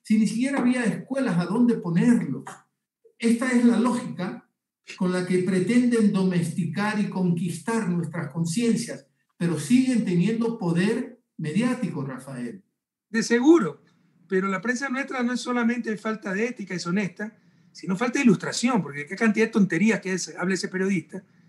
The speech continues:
Speaker 2: que causa vergüenza ajena, ¿no? Que es Lenín Artieda, pero además lleno de odio. Deberían tener la suficiente honestidad intelectual, que no la tienen, para dedicarse a otra cosa, si odian tanto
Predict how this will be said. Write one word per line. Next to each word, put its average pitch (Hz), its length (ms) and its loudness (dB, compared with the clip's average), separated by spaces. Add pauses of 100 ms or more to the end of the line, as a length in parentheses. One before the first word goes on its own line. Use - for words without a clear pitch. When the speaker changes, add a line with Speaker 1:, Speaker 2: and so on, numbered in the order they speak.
(100)
Speaker 2:
que - 120 -20
causa 175 380 0
vergüenza 160 380 0
ajena, 214 260 2
¿no? 165 220 -8 (240)
Que 170 100 -6
es 170 40 2
Lenín 180 240 2
Artieda, 208 340 0
pero 147 140 -8
además 240 220 -2
lleno 247 260 0
de 185 80 4
odio. 170 300 -2 (720)
Deberían 180 280 0
tener 226 380 2
la 175 120 -6
suficiente 165 440 -6
honestidad 196 280 0
intelectual, 196 380 -4
que 160 120 -10
no 147 120 -6
la 190 140 -4
tienen, 170 340 -4 (460)
para 208 180 -2 (140)
dedicarse 220 400 0
a - 20 -2
otra 170 180 -4
cosa, 226 300 -4
si - 140 -2
odian 170 240 0
tanto 175 320 -8